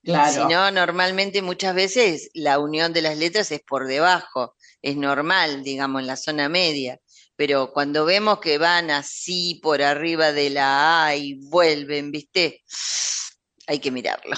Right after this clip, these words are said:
Speaker 2: <laughs>
Speaker 1: Sí, sí,
Speaker 2: Y
Speaker 1: tal cual.
Speaker 2: y también lo que podemos ver, este, es en la firma.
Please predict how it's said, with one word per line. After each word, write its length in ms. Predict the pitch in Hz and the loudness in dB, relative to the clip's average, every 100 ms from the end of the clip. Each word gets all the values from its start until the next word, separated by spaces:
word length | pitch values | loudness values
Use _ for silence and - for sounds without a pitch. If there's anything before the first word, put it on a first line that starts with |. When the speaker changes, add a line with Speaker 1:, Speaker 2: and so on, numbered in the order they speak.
| - | -4
Speaker 2:
<laughs> 640 | 170 - 170 165 175 - | -4 -2 -4 -4 -6 -4
Speaker 1:
Sí, 460 | 170 165 160 156 - - - - | 0 2 2 -2 -12 -20 -20 -10
sí, 380 | 151 160 147 - | -4 -2 -4 -6
Speaker 2:
Y 80 | - | -2
Speaker 1:
tal 240 | 131 139 | -2 0
cual. 240 | 147 139 - _ _ _ _ - _ | 2 2 -2 _ _ _ _ -20 _
Speaker 2:
y 420 | 175 170 160 160 | -8 -6 -4 -4
también 580 | - 185 196 233 269 277 | 0 0 0 -2 0 0
lo 120 | 277 | 0
que 100 | 180 | 0
podemos 560 | 160 170 185 196 185 170 | 0 2 0 0 -2 2
ver, 420 | 190 196 214 - - | 4 4 4 -2 -8
este, 760 | 165 151 - - 151 143 143 139 135 131 - - | -6 -8 -10 -2 0 2 0 -2 -6 -10 -12 -8
es 300 | 170 165 165 | -2 -2 -2
en 220 | 170 147 139 | -2 0 0
la 100 | 135 | 0
firma. 560 | 240 196 143 127 127 | 0 0 0 -6 -10